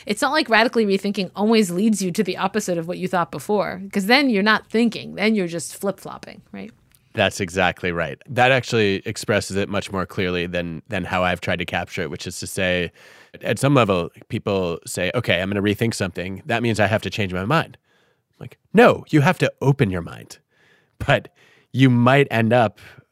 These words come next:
Speaker 2: actually finding compelling reasons for the view you already held, and that's okay. As long as you were trying to get to the truth as opposed to just,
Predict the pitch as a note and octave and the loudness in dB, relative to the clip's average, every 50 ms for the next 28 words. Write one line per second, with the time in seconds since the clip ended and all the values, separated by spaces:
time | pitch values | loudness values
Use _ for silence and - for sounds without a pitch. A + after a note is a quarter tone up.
0 | _ _ _ - - - - - F#2+ G#2+ - - G#2 A2+ C3+ C#3+ C3 - C3+ A#2+ | _ _ _ -14 -12 -12 -10 -10 -10 -8 -6 -4 -2 0 0 -2 -2 -2 -4 -2
1 | C3 D#3 E3+ E3+ D3+ D3 G3 B3 A3 D3 B2 A#2 G#2 - - - B2 B2+ C#3 C3+ | -2 0 0 0 0 0 0 0 0 -2 -2 -4 -6 -8 -10 -10 -6 -4 -4 -4
2 | C3 B2 C3+ E3 F#3 F#3+ F3 F3 F3 E3+ E3+ D3+ D#3 E3 F3 E3+ - - - - | -4 -2 0 0 2 2 4 4 2 2 2 0 0 0 0 -2 -2 -4 -4 -2
3 | C3 B2+ - - B2+ B2 - - D#3+ C3+ - - _ _ _ _ _ _ _ _ | -2 -2 -2 -2 -4 -4 -4 -4 -6 -6 -6 -12 _ _ _ _ _ _ _ _
4 | _ _ _ _ _ _ _ _ _ - A#2 G#2 B2 A#2+ B2+ B2+ A#2+ A2+ G#2 G2 | _ _ _ _ _ _ _ _ _ -4 0 2 4 4 6 6 4 4 2 2
5 | A2+ A2 G#2+ A2 G#2 F#2+ - A#2+ A2 G#2 G#2 G2 F2 E2 G2+ G#2 - - _ - | 0 0 2 0 0 0 -2 -2 -2 0 -2 -2 -2 0 0 0 0 -2 _ -10
6 | - G#2 G2 F#2+ F#2 F#2+ F2+ E2 - _ - - - _ _ _ - - G#2 - | -8 -6 -6 -4 -6 -6 -8 -10 -12 _ -20 -20 -20 _ _ _ -12 -10 -4 -2
7 | A#2+ G#2 F2+ - - - - - G#2+ F#2 G2 - - G2+ F#2+ F2+ D#2+ - G2 E2 | 0 -2 -2 -4 -8 -14 -8 -6 -4 -4 -4 -2 0 2 2 2 0 -2 -6 -4
8 | F#2 F2 D#2+ - - - - - | -4 -6 -6 -6 -12 -14 -16 -18